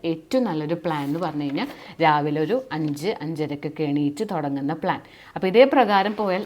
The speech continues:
സ്കൂളിലത്തെ പഠിച്ചു കഴിയും, നിങ്ങളുടെ ഡെയിലി നിങ്ങളുടെ ഒരു സബ്ജക്റ്റ് പഠിച്ചു കഴിയും, രാവിലെ ഇരുന്ന് റിവൈസ് ചെയ്യാനും എക്സ്ട്രാ പഠിക്കാനൊക്കെ സമയം കിട്ടും. അങ്ങനെ പഠിച്ചാൽ നിങ്ങൾക്ക് എന്തായാലും നിൽ-, നല്ല രീതിയിൽ സ്കൂൾ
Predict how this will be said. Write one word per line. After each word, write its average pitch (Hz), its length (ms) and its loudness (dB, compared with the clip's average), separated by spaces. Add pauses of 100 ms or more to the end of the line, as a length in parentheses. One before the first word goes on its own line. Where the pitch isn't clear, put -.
സ്കൂളിലത്തെ 208 640 2
പഠിച്ചു 175 360 -2
കഴിയും, 165 360 2
നിങ്ങളുടെ 156 360 0 (420)
ഡെയിലി 175 400 4
നിങ്ങളുടെ 175 320 0 (100)
ഒരു 185 220 2
സബ്ജക്റ്റ് 160 520 -2
പഠിച്ചു 156 340 -4
കഴിയും, 165 280 2 (320)
രാവിലെ 160 480 6
ഇരുന്ന് 165 300 -2
റിവൈസ് 156 380 -2
ചെയ്യാനും 165 400 -2 (100)
എക്സ്ട്രാ - 400 -4
പഠിക്കാനൊക്കെ 160 600 -2 (120)
സമയം 160 320 -2
കിട്ടും. 151 240 -6 (400)
അങ്ങനെ 285 280 6
പഠിച്ചാൽ 226 420 0
നിങ്ങൾക്ക് 170 320 -4 (160)
എന്തായാലും 175 600 0 (120)
നിൽ-, 151 240 -4 (100)
നല്ല 170 360 0
രീതിയിൽ 165 400 0 (440)
സ്കൂൾ 185 240 -2